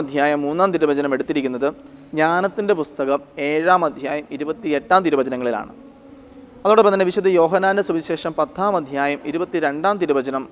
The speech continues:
കോട്ട് ചെയ്യപ്പെട്ടിരിക്കുന്നത് മക്കബായക്കുള്ള,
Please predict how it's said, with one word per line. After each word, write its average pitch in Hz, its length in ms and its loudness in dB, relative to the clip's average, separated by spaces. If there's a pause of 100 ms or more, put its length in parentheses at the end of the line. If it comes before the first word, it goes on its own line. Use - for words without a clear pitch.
കോട്ട് 147 220 -4
ചെയ്യപ്പെട്ടിരിക്കുന്നത് 139 720 -2 (1120)
മക്കബായക്കുള്ള, 180 720 6